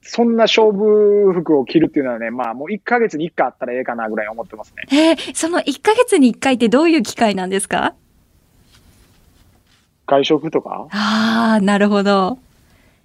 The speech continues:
Speaker 2: えー。
Speaker 1: 外食あんまするタイプじゃないので。
Speaker 2: ええ、その機会に。
Speaker 1: とかですかね。
Speaker 2: ええ。そのお洋服ってどうやって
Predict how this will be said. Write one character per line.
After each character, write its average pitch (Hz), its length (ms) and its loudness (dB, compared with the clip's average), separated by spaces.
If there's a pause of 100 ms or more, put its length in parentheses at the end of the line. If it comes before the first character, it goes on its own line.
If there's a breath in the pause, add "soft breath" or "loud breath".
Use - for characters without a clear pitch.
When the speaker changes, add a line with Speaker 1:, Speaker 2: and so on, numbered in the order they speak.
(240)
Speaker 2:
え 165 60 -14
ー。 180 60 -4
Speaker 1:
外 269 160 4
食 311 180 -4
あ 285 40 -2
ん 277 40 -6
ま 277 100 0
す 269 100 -6
る 240 80 -4
タ 254 80 2
イ 208 60 2
プ 151 40 -6
じ 131 60 -6
ゃ 123 40 -6
な 120 100 -6
い 117 40 -10
の 110 100 -14
で。 110 280 -6
Speaker 2:
え 233 60 2
え、 262 500 2
そ - 180 -2
の 226 120 4
機 - 180 -8
会 202 220 2
に。 175 260 0 (1120)
Speaker 1:
と 147 120 0
か 117 180 0
で - 80 -8
す - 80 -20
か 139 100 -8
ね。 139 440 -2
Speaker 2:
え - 20 -2
え。 180 380 -6 (440 loud breath)
そ - 160 -4
の 262 220 6
お 247 80 4
洋 440 160 6
服 - 220 -6
っ 254 40 -2
て 202 140 0
ど 202 140 -4
う 392 120 4
や 415 120 4
っ - 40 0
て 202 520 0